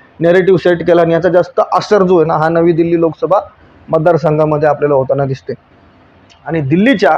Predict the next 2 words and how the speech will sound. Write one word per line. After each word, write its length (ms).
सातही 460
जागेंवरती, 680